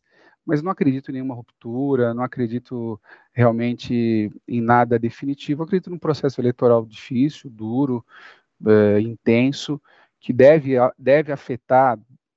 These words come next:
câmbio, deve afetar a renda variável em alguns momentos, mas eu não acho que nada é estrutural. É, mas se eu sou investidor, o que eu faço, e, e como sou, né, sou, sou, sou empreendedor,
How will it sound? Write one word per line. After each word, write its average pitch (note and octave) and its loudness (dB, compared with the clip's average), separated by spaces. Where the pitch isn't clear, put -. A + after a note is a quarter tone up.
câmbio, A#2+ -4
deve C3 2
afetar A#2+ -2
a G#2+ -2
renda A#2+ -8
variável A#2 -6
em A#2 -12
alguns A#2 -16
momentos, A#2 -10
mas B2+ -6
eu C3 -4
não D3 -4
acho C#3 0
que - -16
nada C3+ 0
é A#2 -2
estrutural. A#2+ 0
É, G#2 -4
mas - -4
se - -14
eu G#3 -14
sou D#3 -6
investidor, C3+ -4
o D#3 -8
que - -14
eu C3+ -8
faço, C3+ 0
e, G2 -4
e - -6
como C3+ -2
sou, D3 -2
né, C3 -2
sou, A#2+ -10
sou, A#2+ -10
sou - -8
empreendedor, A#2 0